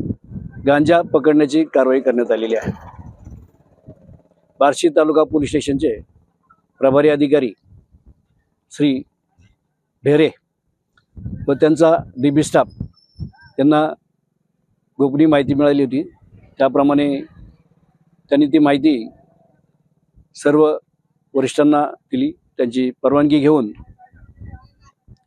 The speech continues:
ही जी माहिती मिळाली त्याच्यावर वर्कआउट केलं. संबंधित कारवाईत दोन ट्रक,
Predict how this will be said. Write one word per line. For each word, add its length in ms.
ही 200
जी 120
माहिती 320
मिळाली 360
त्याच्यावर 640
वर्कआउट 480
केलं. 180
संबंधित 540
कारवाईत 520
दोन 260
ट्रक, 320